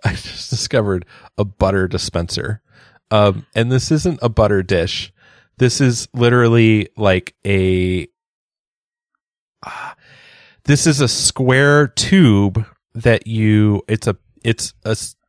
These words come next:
it's a syringe for butter. So it's a square syringe. And so you put the butter stick into the square syringe,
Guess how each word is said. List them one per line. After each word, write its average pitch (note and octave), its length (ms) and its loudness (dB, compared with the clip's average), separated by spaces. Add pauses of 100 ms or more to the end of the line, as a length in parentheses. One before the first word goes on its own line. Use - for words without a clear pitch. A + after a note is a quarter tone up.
(100)
it's - 160 -6
a B2 60 -4
syringe C3 680 0
for A2+ 120 -2
butter. F2+ 460 -2
So G#2+ 200 0
it's G2+ 120 -4
a G#2 80 -4
square A#2+ 380 0
syringe. F#2 580 -4 (340)
And G#2 160 -2
so G#2+ 220 2
you G2 280 0
put - 280 -2
the A#2 100 -2
butter G#2 320 0
stick - 400 -4
into G#2+ 240 -2
the F2 160 -4
square F2+ 300 -2
syringe, A#2+ 580 -2